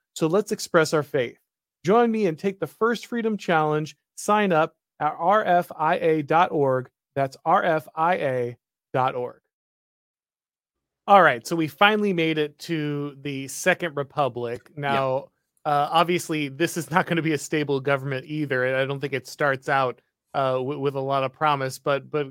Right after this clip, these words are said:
Speaker 1: what, what was our situation, uh, once the, the Republicans have kind of finally gotten their way?
Speaker 2: Um, well, so, uh,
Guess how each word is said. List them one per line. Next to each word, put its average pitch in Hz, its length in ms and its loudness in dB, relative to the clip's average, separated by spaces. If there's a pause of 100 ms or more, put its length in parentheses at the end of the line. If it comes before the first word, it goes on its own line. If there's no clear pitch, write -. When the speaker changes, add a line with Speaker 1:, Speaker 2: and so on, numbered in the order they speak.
(200)
Speaker 1:
what, 175 240 -2
what 185 120 2
was 165 140 -2
our 160 60 0
situation, 139 800 -2 (380)
uh, 135 120 2
once 139 320 -4
the, 135 360 -2
the 135 80 -6
Republicans 131 560 -2
have 120 160 -8 (460)
kind 143 140 -6
of - 60 -8
finally 147 300 2
gotten 123 240 0
their 113 140 -6
way? 104 240 -8 (680)
Speaker 2:
Um, 165 480 -2 (120)
well, 160 220 -6
so, 156 540 -2 (960)
uh, 117 540 -4